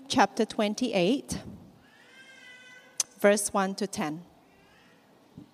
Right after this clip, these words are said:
Early on Sunday morning, as the new day was dawning, Mary Magdalene and the other Mary went out to visit the tomb. Suddenly there was a great earthquake,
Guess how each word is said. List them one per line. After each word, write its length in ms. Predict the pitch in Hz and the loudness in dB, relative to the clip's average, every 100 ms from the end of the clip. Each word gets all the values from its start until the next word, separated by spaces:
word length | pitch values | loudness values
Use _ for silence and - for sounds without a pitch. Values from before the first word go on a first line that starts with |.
| _ _ _ _ _ _ _ _ _ _ _ _ _ _ _ _ _ _ _ - | _ _ _ _ _ _ _ _ _ _ _ _ _ _ _ _ _ _ _ 0
Early 280 | 247 262 311 | 6 8 10
on 200 | 330 311 | 8 6
Sunday 380 | 294 302 277 269 | 6 6 8 6
morning, 640 | 254 226 202 170 180 196 - - - _ _ - | 6 4 2 -2 -4 -10 -16 -20 -20 _ _ -2
as 220 | 214 233 | 2 2
the 100 | 240 | 4
new 240 | 233 240 240 | 6 6 6
day 320 | 240 226 240 | 8 8 8
was 200 | 233 233 | 4 0
dawning, 640 | 226 202 190 190 196 233 - - _ _ _ _ _ _ _ _ 226 | 2 4 4 0 -4 -6 -12 -20 _ _ _ _ _ _ _ _ 2
Mary 300 | 233 262 269 | 6 6 6
Magdalene 840 | 269 269 - 247 240 220 208 214 | 4 4 2 4 4 2 0 -2
and 200 | 202 208 | -2 0
the 100 | 214 | 2
other 240 | 208 240 | 2 2
Mary 560 | 240 208 180 170 190 - _ _ - | 2 2 0 -2 -6 -12 _ _ -4
went 260 | 196 196 240 | 0 0 2
out 220 | 202 202 | 0 0
to 100 | 208 | -2
visit 320 | 190 196 - | -2 -2 -6
the 80 | 185 | -8
tomb. 380 | - 180 160 160 _ _ _ _ _ _ _ _ _ _ _ - _ _ | -6 -8 -8 -12 _ _ _ _ _ _ _ _ _ _ _ -20 _ _
Suddenly 640 | - 262 247 285 285 294 | -2 4 6 6 4 4
there 120 | 294 226 | 4 4
was 180 | 214 | 2
a 40 | 240 | 0
great 380 | 196 208 240 - | 4 4 4 2
earthquake, 720 | 214 240 - 180 160 - | 2 0 -2 -2 -2 -6